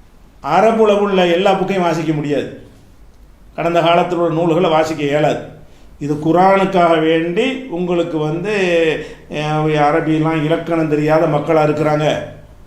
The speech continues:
அவங்களுக்கு நம்ம என்ன செய்வோம், எளிமையா படிக்கட்டும், ஒரு அலிஃபை போட்டு விட்டோம்னா,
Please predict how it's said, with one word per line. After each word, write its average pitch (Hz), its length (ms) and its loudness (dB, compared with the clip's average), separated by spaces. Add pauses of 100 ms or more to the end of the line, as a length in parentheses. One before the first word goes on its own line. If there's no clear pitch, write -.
அவங்களுக்கு 175 480 2
நம்ம 156 160 -2
என்ன 170 180 0
செய்வோம், 160 640 2 (280)
எளிமையா 175 500 2
படிக்கட்டும், 151 500 -2
ஒரு 143 120 0
அலிஃபை 165 300 0
போட்டு 147 280 -4
விட்டோம்னா, 147 420 -2